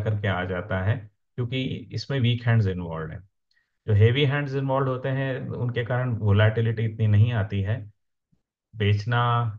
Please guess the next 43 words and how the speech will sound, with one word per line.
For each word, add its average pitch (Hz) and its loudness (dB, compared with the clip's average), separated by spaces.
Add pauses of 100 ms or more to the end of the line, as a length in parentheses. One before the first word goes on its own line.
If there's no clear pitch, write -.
या 104 2
खरीदना 113 0
वो 117 2
एक 117 -2
प्राइस 110 -2
की 127 -8
रेंज 104 2
में 107 0
करते 82 -10
हैं, 90 -10
वो, 98 -4
वो 95 -4
यहाँ 113 6
ऑर्डर 110 6
डाल 107 6
दिया 113 4
और 107 -2
कहीं 104 4
पे 110 4
ले 104 2
लिया, 107 4 (360)
कहीं 104 4
पे 117 0
भेज 107 0
दिया, 110 -4
ऐसा 110 -4
नहीं 107 0
करते। 92 -8
जब 107 -2
भी 120 -2
सीरियस 117 0
हैंड्स 107 4
इन्वॉल्व 104 2
होते 117 0
हैं, 120 0
एक - -20
स्पेसिफिक 139 -8
प्राइस 107 2
लेवल 110 4
को 107 0
टारगेट 98 -2
करते 101 -6
हैं, 110 -2